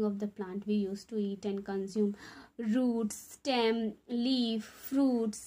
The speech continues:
seeds, flower, vegetables we consume। Now come to three। How do we obtain wheat flour?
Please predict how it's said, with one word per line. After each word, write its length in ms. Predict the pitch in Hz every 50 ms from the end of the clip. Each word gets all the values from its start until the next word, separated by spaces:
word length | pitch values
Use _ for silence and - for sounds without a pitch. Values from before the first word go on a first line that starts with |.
| - -
seeds, 560 | - 294 277 254 240 226 220 202 208 - - - -
flower, 440 | - 294 285 277 254 226 220 220 220 208 202 247
vegetables 880 | 269 247 302 311 269 320 294 254 220 202 208 208 208 208 220 208 - - - - - - - - _ - 214 196
we 100 | 247 285 339 359 359 - - 226
consume। 680 | 208 208 214 214 202 175 185 202 190 196 185 - 196 208 - _ _ _ _ _ _ _ _ -
Now 200 | 233 202 196 196 196 - 220
come 180 | 208 214 214 208 -
to 80 | 311 320 - -
three। 340 | - 285 262 214 - - - - _ _ _ _ - _ _ _ _ _ _ _ _ _ _ _ _ _ -
How 380 | 233 220 214 214 226 285 359 392 381 339
do 80 | 339 349 349 339
we 140 | 370 359 330 269 220
obtain 540 | 214 214 - _ - 320 349 370 359 285 233 196
wheat 360 | 214 247 302 320 - - - - - -
flour? 720 | 247 226 214 214 214 220 220 214 208 202 196 185 175 185